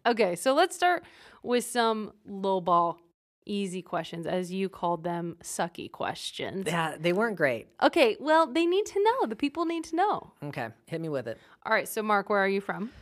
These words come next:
Speaker 2: I am from the South Valley.
Speaker 1: What
Speaker 2: The
Speaker 1: valley?
Speaker 2: six six one, the armpit of California.
Speaker 1: I thought we were the armpit.
Speaker 2: Mm, I think that Bakersfield has stolen that title.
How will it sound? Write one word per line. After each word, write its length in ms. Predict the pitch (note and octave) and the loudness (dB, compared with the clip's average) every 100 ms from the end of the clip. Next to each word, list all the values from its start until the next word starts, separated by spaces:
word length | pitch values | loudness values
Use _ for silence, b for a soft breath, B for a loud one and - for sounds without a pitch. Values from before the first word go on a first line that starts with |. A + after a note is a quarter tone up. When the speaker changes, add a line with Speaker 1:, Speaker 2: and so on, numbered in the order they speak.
| b b - | b b -2
Speaker 2:
I 540 | C#3+ D#3 F3 F#3+ G3+ - | 4 6 6 4 2 -2
am 380 | D#3 D3+ D3+ | -4 -4 -6
from 260 | - - D3 | -8 -6 -6
the 80 | C#3 | -4
South 340 | - B2 A#2+ | -2 -2 -4
Valley. 460 | - A2 A#2+ F3 A#3+ B B B B B B - | -6 -6 -2 -4 -4 B B B B B B -16
Speaker 1:
What 220 | G#3 G3+ | -2 0
Speaker 2:
The 100 | - | 2
Speaker 1:
valley? 480 | D3 F3+ E3+ D#3+ E3+ | 6 6 6 2 -2
Speaker 2:
six 380 | - - F3 E3+ | -8 -4 -4 -4
six 260 | - F3+ - | -6 -6 -6
one, 540 | D#3 D3 C#3+ D3 A3 - B _ b b b - | -2 0 2 0 -2 -4 B _ b b b -14
the 760 | C#3+ D3+ D3+ D3+ D3 D3 D3 C#3 - b b b _ _ | -2 0 2 2 2 0 -2 -6 -12 b b b _ _
armpit 380 | D3+ F3 F3 E3 | 0 0 0 -2
of 100 | C#3+ | -2
California. 800 | C#3+ C3 B2+ C#3+ B2+ B2 B2+ D#3 _ _ | -2 -2 -2 -6 -6 -6 -8 -10 _ _
Speaker 1:
I 120 | - C#4 | -4 0
thought 220 | A#4 D4+ | 0 2
we 160 | B3+ | 2
were 160 | E4+ E3 | 2 0
the 80 | D#3+ | -4
armpit. 460 | D#3+ E3 - D#3+ | -6 -8 -4 -4
Speaker 2:
Mm, 440 | E3+ F3 F3 F3 E3 | -2 -4 -4 -4 -6
I 140 | - | -10
think 220 | - F#3+ | -8 -6
that 120 | F#3+ D3+ | -4 -2
Bakersfield 460 | D#3 D3 - D3 | -2 -4 -6 -8
has 120 | C#3 | -8
stolen 280 | - B2+ A#2 | -10 -10 -10
that 140 | A#2 - | -12 -12
title. 340 | - - - | -14 -12 -16